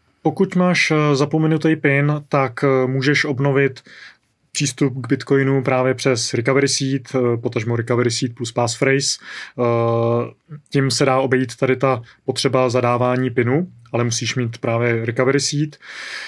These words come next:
A, eh, jak říkám, pokud by si ten pin zkoušel zadávat pořád znovu a znovu a počkal prostě těch půl roku třeba, eh, před tím posledním pokusem, tak, eh, se ten Trezor vymaže po šestnáctým, tuším, že šestnáctým špatným,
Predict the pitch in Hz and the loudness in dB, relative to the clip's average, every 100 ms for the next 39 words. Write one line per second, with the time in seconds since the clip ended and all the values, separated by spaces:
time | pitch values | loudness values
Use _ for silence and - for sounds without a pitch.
0 | - - _ _ 147 143 135 135 123 - | -16 -20 _ _ 2 4 4 2 0 0
1 | 135 131 123 120 - - - - - 165 | 2 2 2 0 -4 -8 -10 -12 -6 0
2 | 143 117 143 123 123 113 117 127 123 117 | 2 2 0 2 0 -2 -2 0 0 0
3 | 131 135 120 127 123 - - 120 135 123 | 0 0 0 0 -2 -2 -2 0 0 2
4 | 127 123 123 117 123 127 127 131 117 120 | 2 2 0 0 -2 0 0 0 0 0
5 | 120 127 117 117 123 127 117 120 117 123 | 2 0 0 0 2 0 -2 -6 -4 -2
6 | 120 120 117 - 120 123 117 127 120 117 | -2 -2 -6 -2 -2 -2 -2 0 0 -2
7 | 120 131 123 123 123 123 120 117 117 123 | -4 -2 0 0 0 0 -2 -2 -4 -4
8 | 120 120 127 127 120 117 123 - 127 117 | -4 -2 -2 0 -2 -2 -2 -2 -4 -6
9 | - - - - 131 117 135 127 123 123 | -12 -14 -16 -4 -2 0 0 2 2 2
10 | 123 123 113 - 123 120 127 117 123 120 | 2 0 0 0 0 0 0 0 0 2
11 | 120 113 117 110 - - 120 110 110 117 | 0 0 0 0 -4 -4 -2 -2 -2 -6
12 | 117 113 110 - 113 110 104 - 113 113 | -4 -4 -4 -6 -4 -4 -8 -10 -6 -4
13 | 107 113 117 110 110 - 110 110 113 117 | -4 -6 -4 -6 -6 -6 -6 -6 -8 -8
14 | 113 107 | -6 -6